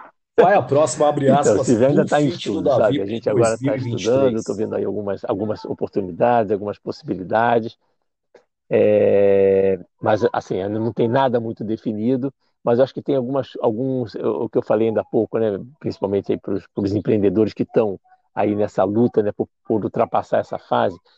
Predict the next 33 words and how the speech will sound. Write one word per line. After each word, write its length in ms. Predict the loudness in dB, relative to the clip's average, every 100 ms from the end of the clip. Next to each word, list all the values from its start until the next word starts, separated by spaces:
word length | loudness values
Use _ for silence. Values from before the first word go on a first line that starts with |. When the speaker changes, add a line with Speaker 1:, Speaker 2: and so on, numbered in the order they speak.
| _ _
Speaker 2:
eu 160 | 2 4
acho 260 | 2 -4 -10
que 360 | -4 -2 -2
a 80 | -4
gente 220 | -6 -8
tem 100 | -6
que 60 | -6
tá 140 | -6
muito 280 | -2 0 0
atento 400 | -2 2 0 2
e 60 | 2
é 20 |
isso 140 | 2 2
que 60 |
eu 60 | 0
tô, 180 | 0 0
é 60 | 2
isso 200 | 2 2
que 60 |
eu 40 | -2
tenho 200 | -2 -4
procurado 480 | -6 -4 -2 -2 -2
fazer, 320 | -4 -4 -8
sabe, 280 | -8 -8 -10
Silvio? 200 | -18 -18
Eu 80 | -4
tô, 260 | -2 -2
eu 60 | -4
tô, 180 | -6 -6 _ _
assim, 280 | -14 -6 -6
procurando 420 | -4 -2 0 0
observar 460 | -2 0 0 0 -2
muito 520 | -2 -2 -4 -6